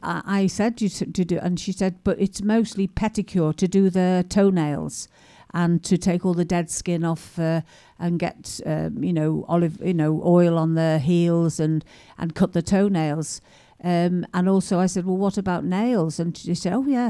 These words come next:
they don't have any varnish on, but they come to have their nails, uh, trimmed and pedicure all the dead skin around the nails." 'Cause a, a lot of men, she said, "want, you know,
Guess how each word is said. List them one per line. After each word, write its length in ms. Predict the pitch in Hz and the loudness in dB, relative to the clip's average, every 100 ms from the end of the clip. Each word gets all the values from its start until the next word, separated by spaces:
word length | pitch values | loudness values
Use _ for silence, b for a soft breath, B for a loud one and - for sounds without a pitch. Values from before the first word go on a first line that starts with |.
| - B B B | -4 B B B
they 140 | 202 | 0
don't 260 | 202 247 233 | 4 4 4
have 220 | 202 190 | 2 2
any 200 | 190 185 | 2 2
varnish 540 | 165 170 220 247 202 170 | 2 2 4 2 2 -2
on, 320 | 135 - - | -4 -6 -12
but 220 | 170 175 190 | -6 -4 -2
they 100 | 190 | -4
come 300 | - 214 208 | -2 -2 -2
to 100 | 190 | -2
have 280 | 165 180 180 | -4 -6 -4
their 140 | 175 | -4
nails, 580 | 170 175 175 165 160 - - | -2 -2 -2 -2 -4 -12 -6
uh, 140 | 160 151 | -6 -4
trimmed 600 | - 196 156 151 156 - B B B - | 0 2 2 0 -2 -6 B B B -8
and 380 | 170 170 170 147 | -4 -2 -2 -2
pedicure 460 | 202 196 175 180 | -4 -2 -4 -2
all 160 | 160 165 | 0 0
the 100 | 165 | -2
dead 280 | 170 175 - | -2 -4 -4
skin 400 | - 185 180 170 | -6 -2 -2 -2
around 240 | 151 160 | -2 -2
the 60 | 160 | -2
nails." 420 | 170 170 156 - B B _ | -2 -2 -4 -6 B B _
'Cause 260 | 196 175 - - - 190 - | -4 -4 -8 -18 -16 -12 -10
a, 120 | 185 185 | -8 -4
a 80 | 190 | 0
lot 240 | 240 - | 2 0
of 80 | 190 | -2
men, 220 | 156 156 | -2 -2
she 120 | - | -4
said, 220 | - 165 170 | -4 -2 -2
"want, 220 | 170 - - - | -4 -6 -18 -6
you 140 | 190 | -4
know, 340 | 175 156 165 | -2 -2 -4